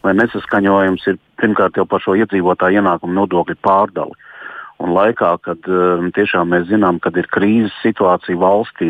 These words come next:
kad ir, um, daudz un dažādas palīdzības būs vajadzīgas mūsu iedzīvotājiem,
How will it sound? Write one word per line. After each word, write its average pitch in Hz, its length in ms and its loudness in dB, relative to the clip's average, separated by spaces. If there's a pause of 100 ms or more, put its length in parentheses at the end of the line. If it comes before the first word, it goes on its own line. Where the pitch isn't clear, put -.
kad 82 200 -4
ir, 87 140 0
um, 90 580 0
daudz 104 380 2
un 92 80 -4
dažādas 104 480 0
palīdzības 87 720 -2
būs 87 220 -6
vajadzīgas 90 420 -2
mūsu 104 320 2
iedzīvotājiem, 87 760 0